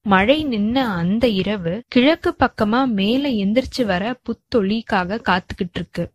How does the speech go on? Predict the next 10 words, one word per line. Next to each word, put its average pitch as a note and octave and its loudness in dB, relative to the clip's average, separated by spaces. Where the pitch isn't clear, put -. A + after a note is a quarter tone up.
பறவைகளோட C#4 2
குரலொலி A#3+ 2
கேட்ட G#3 -2
மாதிரியே G3 0
ரெண்டு G3+ -2
பேரும் F#3+ 0
நடந்திருக்காங்க. F3 -4
ரொம்ப B3 4
நேரம் D4 -2
கழிச்சு G3 0